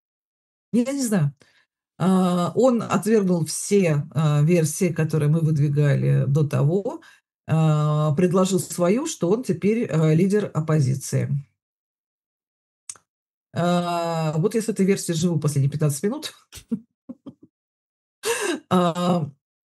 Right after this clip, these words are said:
и, конечно, у меня сейчас, а, сейчас ровно две версии, пока я еще это все не обдумала, и тоже до конца не дослушал, дослушаю обязательно. Там нет, там чуть-чуть осталось совсем. Я все остальные вехи уже послушала, что, оказывается, Навальный умер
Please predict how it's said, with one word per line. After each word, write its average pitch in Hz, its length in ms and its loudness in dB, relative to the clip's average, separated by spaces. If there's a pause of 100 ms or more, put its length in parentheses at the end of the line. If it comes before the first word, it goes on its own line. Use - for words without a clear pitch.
(220)
и, 202 280 2
конечно, 190 920 0 (580)
у 165 60 -2
меня 185 380 2
сейчас, - 800 -4 (240)
а, 160 480 -2
сейчас 240 340 -2
ровно 202 200 2
две 190 260 4
версии, 196 460 0
пока 160 300 -2
я 165 100 0
еще 160 180 -2
это - 80 -8
все - 160 -4
не 170 100 -4
обдумала, 180 760 0 (280)
и 185 60 -2
тоже 185 240 4
до 156 120 0
конца 180 300 0
не 151 80 4
дослушал, 175 400 0
дослушаю 160 420 0
обязательно. 180 460 0
Там 233 160 -2
нет, 185 160 2
там 139 120 0
чуть-чуть 156 300 -4
осталось - 320 -4
совсем. - 280 -4
Я 143 160 0 (340)
все 180 140 0
остальные 165 360 -2
вехи 165 200 -2
уже 151 160 2
послушала, 147 640 -4
что, 147 220 -2
оказывается, 139 420 0
Навальный 156 520 4
умер 151 380 2